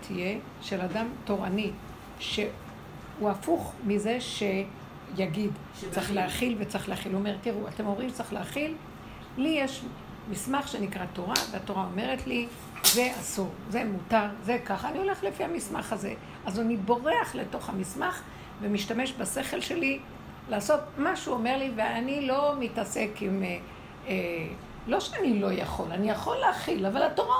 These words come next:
Speaker 1: אומרת לי לא להכיל. שמעתם? אבל הוא לא חושב שהוא לא יכול להכיל.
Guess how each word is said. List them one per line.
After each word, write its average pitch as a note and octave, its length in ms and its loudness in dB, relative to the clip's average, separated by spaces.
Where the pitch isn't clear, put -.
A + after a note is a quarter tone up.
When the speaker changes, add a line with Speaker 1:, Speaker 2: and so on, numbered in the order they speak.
Speaker 1:
אומרת B3+ 360 2
לי G3+ 140 0
לא F3+ 160 0
להכיל. - 420 -6
שמעתם? A3 340 2
אבל F#3+ 160 4
הוא F#3 120 2
לא A3+ 80 2
חושב E4 320 -4
שהוא F#3+ 140 -4
לא - 40 -2
יכול - 240 -6
להכיל. - 340 -6